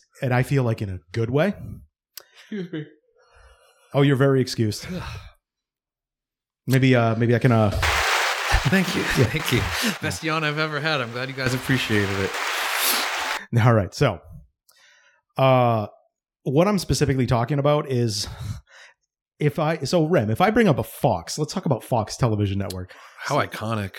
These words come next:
Speaker 1: Yeah, but let's talk about where it is now.
Speaker 2: Okay.
Speaker 1: Like how it is now. It's now
Speaker 2: A nightmare?
Speaker 1: Yeah, yeah, yeah.
Speaker 2: Yeah.
Speaker 1: It's, it's a nightmare. You would never think that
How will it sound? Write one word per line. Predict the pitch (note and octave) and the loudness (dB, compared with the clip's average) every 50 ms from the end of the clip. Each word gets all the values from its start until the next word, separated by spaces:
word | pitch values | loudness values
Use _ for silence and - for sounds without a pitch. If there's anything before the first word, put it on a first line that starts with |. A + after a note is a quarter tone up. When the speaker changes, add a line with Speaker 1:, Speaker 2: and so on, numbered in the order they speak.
| - | -2
Speaker 1:
Yeah, | E3 D#3 D#3+ C#3+ A2+ G#2 | 2 4 4 4 4 2
but | G2 C3 C#3 | 2 2 2
let's | D#3+ E3+ - - | 2 0 0 -2
talk | - E3+ F3+ | -2 -2 0
about | D#3 D#3 C3+ C3 | 0 0 2 2
where | C3 C#3 C#3 C3 | 2 2 2 2
it | B2 | 0
is | A2+ G2 G#2+ | 0 -2 -2
now. | A2 A2 A2 G2 D#2+ D2+ D2+ - _ _ _ _ _ _ _ _ _ _ _ _ _ _ _ - | -2 -2 -2 -4 -6 -10 -14 -18 _ _ _ _ _ _ _ _ _ _ _ _ _ _ _ -18
Speaker 2:
Okay. | - - - E3 G#3 - - | -16 -10 -8 -8 -8 -6 -2
Speaker 1:
Like | B2+ B2 G#2+ | -2 -2 0
how | A2+ C3+ C#3 C3+ | 2 4 4 4
it | C#3+ C3 | 4 2
is | B2+ A2 | 2 0
now. | A#2+ A#2 A#2 A#2 A#2+ B2 A#2 | 0 0 0 0 0 0 -2
It's | G#2+ - - | -2 -4 -4
now | A#2+ A2+ A2 A2 A2+ A2+ G#2+ G#2 G2+ F#2+ F2+ F#2 _ _ _ - F2 - - _ _ _ _ - | -4 -2 -2 -2 -2 -2 -2 -4 -6 -8 -12 -16 _ _ _ -20 -20 -20 -20 _ _ _ _ -14
Speaker 2:
A | A2+ | -12
nightmare? | A#2+ A2+ B2 D3 D#3 G3+ A#3+ C4+ - - | -8 -6 -6 -4 -4 -6 -6 -8 -8 -6
Speaker 1:
Yeah, | - C3+ D#3+ E3+ D3 | 0 2 4 4 4
yeah, | C3+ C#3 C3 | 4 4 4
yeah. | B2 A2+ F#2+ F2 - | 2 0 -2 -2 -2
Speaker 2:
Yeah. | A2+ | -2
Speaker 1:
It's, | - - - | -2 -2 0
it's | D3+ C#3 C3 | -2 0 2
a | D3+ C#3 | 4 4
nightmare. | C#3 C#3+ C3 A#2 G#2+ | 4 4 4 4 2
You | G#2 A2+ C#3+ | 4 4 4
would | D3+ D#3 C#3+ | 4 6 4
never | C#3 D3 E3 F#3+ G#3+ F3+ | 4 2 2 4 2 0
think | A2 - - F3 C#3 G#2+ - | 0 -2 -2 -4 -2 -4 -2
that | - A#2 G#2+ G#2 G2+ - | 0 0 0 0 -2 -6